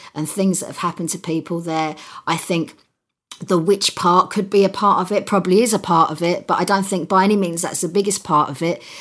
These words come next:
I think that the fact that witches, witches took their last, saw their last freedom in there, and some of them died in there over the years. I d-, I don't think that's,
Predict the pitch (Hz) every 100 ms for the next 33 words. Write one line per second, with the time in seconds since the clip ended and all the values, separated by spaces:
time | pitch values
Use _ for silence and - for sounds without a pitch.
0 | - - 175 226 190 190 180 - 185 -
1 | 175 214 - 180 170 - _ - 170 214
2 | - 175 156 - - - - 180 175 170
3 | 170 165 - - - - - _ _ _
4 | _ _ _ - - - - - - -
5 | _ - - 220 202 196 190 - - 208
6 | 208 208 202 208 202 196 196 220 202 196
7 | 190 202 196 196 196 202 208 208 202 202
8 | 196 190 202 208 202 202 202 190 190 190
9 | 196 214 202 - 208 180 - 196 - -
10 | -